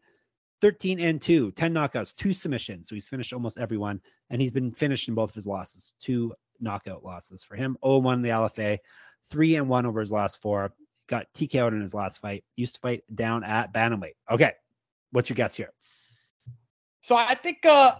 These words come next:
Speaker 2: I think Barboza's probably gotta be the dog here. I, I'll say, um, not substantially though. Let's say Bar-, Barboza's gotta be plus one seventy-five.
Speaker 1: Barboza plus one sixty,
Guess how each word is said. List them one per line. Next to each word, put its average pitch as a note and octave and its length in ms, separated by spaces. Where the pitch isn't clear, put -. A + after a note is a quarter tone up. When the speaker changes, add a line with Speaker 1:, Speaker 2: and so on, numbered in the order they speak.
Speaker 2:
I G#3 60
think B3 180
Barboza's F#3+ 520
probably D#3 280
gotta D#3 160
be D3 100
the D3 80
dog C3+ 320
here. C3 420
I, D3 120
I'll F3+ 140
say, G#3 400
um, F#3+ 320
not B3 240
substantially B2+ 720
though. A#2 160
Let's G3 200
say A3+ 420
Bar-, G3+ 160
Barboza's B3 440
gotta G#3+ 180
be F#3 100
plus D#3+ 640
one D3 340
seventy-five. A2+ 840
Speaker 1:
Barboza D3+ 400
plus D#3+ 260
one D3+ 160
sixty, G3+ 600